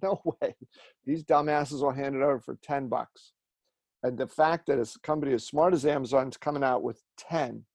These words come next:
uh, I think that's probably a pretty good assessment of either how unaware, at a, to be charitable, or stupid we're being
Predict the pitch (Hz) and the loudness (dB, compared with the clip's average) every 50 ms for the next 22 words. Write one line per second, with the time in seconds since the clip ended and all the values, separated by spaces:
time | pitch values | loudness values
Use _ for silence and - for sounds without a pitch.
0 | _ _ _ _ _ _ _ _ _ _ _ _ _ _ - 123 120 117 107 76 | _ _ _ _ _ _ _ _ _ _ _ _ _ _ -2 0 0 0 0 -2
1 | 107 127 - - 170 151 - 175 165 - - - - 170 151 143 143 127 - - | -4 -4 -4 -4 -4 0 0 0 0 0 -2 0 0 2 2 4 2 0 2 0
2 | 165 165 151 151 160 139 135 - - - 156 160 151 - - 143 135 131 127 120 | 0 2 4 6 4 4 4 2 0 0 2 2 0 -2 -6 -6 -4 -4 -4 -4
3 | 113 - _ - 143 131 139 135 123 113 131 123 117 117 - - 139 151 156 151 | -6 -6 _ -2 -2 0 0 -2 -2 -2 -2 -2 0 0 0 0 -2 0 0 0
4 | 135 123 131 131 131 127 127 127 123 120 - - _ _ _ _ _ _ _ _ | 2 2 4 4 6 6 6 4 4 2 -2 -6 _ _ _ _ _ _ _ _
5 | - 123 117 107 113 101 - - - - 123 120 120 107 - - 147 135 131 127 | -8 -6 -6 -6 -6 -6 -8 -12 -14 -12 -10 -10 -10 -10 -6 -4 0 0 2 2
6 | 123 123 110 120 117 117 113 - - 123 123 117 110 110 113 110 _ _ _ _ | 2 0 0 -2 -2 -2 -4 -6 -6 -4 -4 -4 -4 -4 -6 -10 _ _ _ _
7 | _ _ _ _ _ _ _ _ _ _ _ _ _ - - - - 185 196 190 | _ _ _ _ _ _ _ _ _ _ _ _ _ -20 -20 -4 0 0 0 2
8 | 170 - 120 117 120 123 120 113 104 127 120 110 110 113 113 | 0 -4 -4 -2 -2 -2 -2 -2 -2 -2 -4 -4 -4 -8 -12